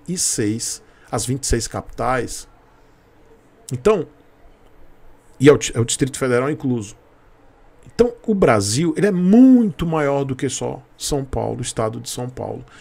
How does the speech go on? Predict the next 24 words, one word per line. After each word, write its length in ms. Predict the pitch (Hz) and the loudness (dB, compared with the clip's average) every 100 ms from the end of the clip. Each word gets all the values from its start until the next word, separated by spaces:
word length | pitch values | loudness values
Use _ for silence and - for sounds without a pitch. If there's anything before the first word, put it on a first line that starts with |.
| - - - | -20 -14 -6
Então, 180 | 147 | -2
eu 40 | 147 | 0
repito, 420 | 170 127 113 - - - - - - - - | 0 -4 -6 -10 -16 -20 -20 -20 -20 -20 -8
a 60 | 110 | -4
Honda, 580 | 95 160 180 117 101 - - | 0 0 0 -2 -4 -8 -4
ela 220 | 127 135 | 0 0
só 480 | - - 214 226 - - - - - | 0 2 2 0 -4 -18 -20 -20 2
teria 400 | 196 180 185 - _ _ - - - - - | 4 6 2 2 _ _ -20 -20 -20 -20 -6
uma 240 | 185 254 | 0 2
preocupação 760 | 247 170 160 160 - 110 - 156 | 2 2 2 -2 -6 -4 -4 -4
se 120 | - | -2
a 60 | 175 | -2
Bajaj 540 | 156 123 113 170 165 | 0 2 2 2 2
ela 140 | 151 135 | -2 -2
chegasse 520 | - 113 113 113 107 | -4 -4 -4 -4 -6
realmente 920 | 92 98 110 208 175 123 131 - - - - - _ _ _ - | -6 0 4 4 4 2 0 -4 -10 -14 -20 -20 _ _ _ -12
mostrando 840 | 98 98 - - 110 101 101 110 - - | -8 -6 -6 -6 -6 -6 -8 -10 -12 -10
que 140 | 131 | -8
veio 380 | 101 104 107 110 | -6 -2 -2 -4
pra 180 | 113 110 | -6 -8
tomar 300 | 139 117 101 | -8 -8 -8
o 60 | |
mercado, 580 | 107 107 - 95 101 104 - - - - | -10 -12 -10 -8 -8 -12 -18 -20 -20 -8
colocando 640 | 160 139 - - 104 98 | -2 -2 -2 -8 -10 -10